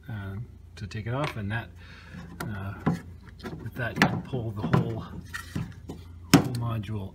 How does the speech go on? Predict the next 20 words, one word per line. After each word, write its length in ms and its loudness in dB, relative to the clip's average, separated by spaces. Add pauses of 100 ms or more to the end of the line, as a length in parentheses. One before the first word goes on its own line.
(120)
out 200 -6
here. 440 -6 (480)
So 420 -4 (500)
next 260 -2
I'm 80 4
going 220 4
to 140 0
unplug 500 0
it, 200 -4 (120)
and 260 0
then, 360 2
uh, 400 0 (220)
we'll 300 -2 (640)
do 100 -4
some 360 -4 (160)
probing 420 -2
on 120 -2
the 80 -4
connector 460 -8
there. 200 -12